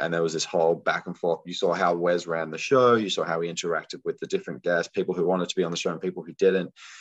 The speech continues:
And it just didn't serve the film from, like, a story perspective. It was great to have, and we were like, "Well, we only need to see the snippet of the exorcism because that's what's important to the story later on," right?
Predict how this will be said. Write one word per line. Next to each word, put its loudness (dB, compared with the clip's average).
And 2
it 0
just 2
didn't 2
serve 2
the -8
film 0
from, 0
like, 2
a 4
story 2
perspective. -8
It -2
was -6
great 2
to 0
have, 0
and -4
we 2
were 4
like, 2
"Well, 4
we 2
only -2
need -2
to -14
see -6
the -8
snippet -6
of -4
the 0
exorcism -4
because -16
that's 0
what's -4
important -4
to -12
the -10
story -2
later 0
on," -4
right? -4